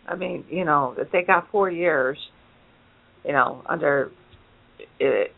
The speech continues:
you know, presidents sometimes go eight years, sometimes they go four years, but even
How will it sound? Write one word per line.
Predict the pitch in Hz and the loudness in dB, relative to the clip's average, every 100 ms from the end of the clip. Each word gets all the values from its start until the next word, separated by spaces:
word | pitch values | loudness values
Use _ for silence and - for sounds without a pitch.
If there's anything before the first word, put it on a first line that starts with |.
| - | -10
you | 170 | -6
know, | 120 127 _ - | -6 -6 _ 0
presidents | 190 165 156 151 160 - | 0 2 -2 -2 -6 -8
sometimes | 151 180 147 156 - - | -8 -4 -4 -4 -12 0
go | 151 139 | 2 4
eight | 135 113 | 2 2
years, | 135 143 | 0 0
sometimes | 165 143 143 | -4 -8 -8
they | 151 | 0
go | 135 143 | 0 2
four | 180 175 | 4 4
years, | 147 117 127 120 | 2 -4 -4 0
but | 117 - - | -2 -2 -10
even | 160 160 156 | -6 -6 -6